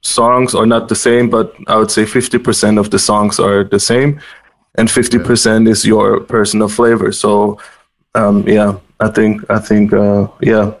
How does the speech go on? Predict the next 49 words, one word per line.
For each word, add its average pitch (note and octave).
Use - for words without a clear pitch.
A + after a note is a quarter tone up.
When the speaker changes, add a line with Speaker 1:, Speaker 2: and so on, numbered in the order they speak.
Speaker 1:
listening C#3
to B2
new B2
music A#2
and, G#2+
and G#2+
looking A2+
at A2
other G#2
D A2
Js, G#2+
staying G#2+
connected G2+
with G3+
other G#2+
D G#2
Js, G2+
and, G2
uh, F#2+
and G#2
that's A#2+
the B2+
Speaker 2:
Yeah. -
Speaker 1:
positive A2
sides G#2+
of, G#2
of G#2
social A2
media G#2+
and, G2
and, G2
and G2+
the G2+
internet. G#2
You G2+
can, G2+
you -
could -
be G#2+
connected G#2
to -
everybody G2
around G2
the G2
world F#2+
and, F#2+
and, -
and, F#2+
and, -